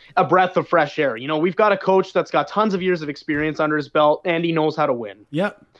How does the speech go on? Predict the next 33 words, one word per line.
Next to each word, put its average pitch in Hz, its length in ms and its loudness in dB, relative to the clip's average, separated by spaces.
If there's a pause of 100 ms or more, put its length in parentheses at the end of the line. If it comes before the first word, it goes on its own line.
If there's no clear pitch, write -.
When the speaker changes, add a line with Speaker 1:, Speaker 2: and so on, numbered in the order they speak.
(260)
Speaker 1:
So 170 300 4
we 165 180 4
were 220 160 6
all 180 160 6
completely 175 460 0
happy 165 320 0
at 180 80 -4
the - 80 -20
time. 143 260 -2
And 196 120 0
you 349 80 0
know 415 60 6
what? 190 280 6
I 180 140 0
didn't 277 180 0
mind 170 280 0
Babcock 147 500 0
in 135 80 -4
the 127 80 -6
first 160 320 -4
tank 185 240 -6
season 120 340 -12
because 139 300 -6
it 156 80 -4
was 165 160 0
just 208 180 -4
bringing 190 340 0
a 160 40 0
new 165 160 0
culture 165 420 -2
to 135 100 -2
the 117 120 -8
team. 139 400 -8